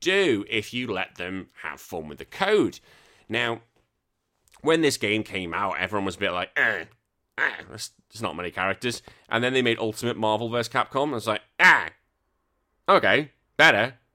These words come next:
but there's still a lot of characters missing." Well, these modders have been at it like crazy, and they have made fifty characters so far, with four new characters recently, which included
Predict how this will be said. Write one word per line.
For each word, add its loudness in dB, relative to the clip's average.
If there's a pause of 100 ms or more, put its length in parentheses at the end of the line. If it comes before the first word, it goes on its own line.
but -4
there's -4
still 0
a 4
lot 4
of -2
characters 0
missing." -2 (600)
Well, 2 (400)
these -4
modders 0
have -4
been -2
at -2
it -6
like -6
crazy, -2
and -2
they 0
have 0
made 0
fifty -8
characters -2
so -2
far, 0
with -4
four 0
new 2
characters -2
recently, -4
which -8
included -4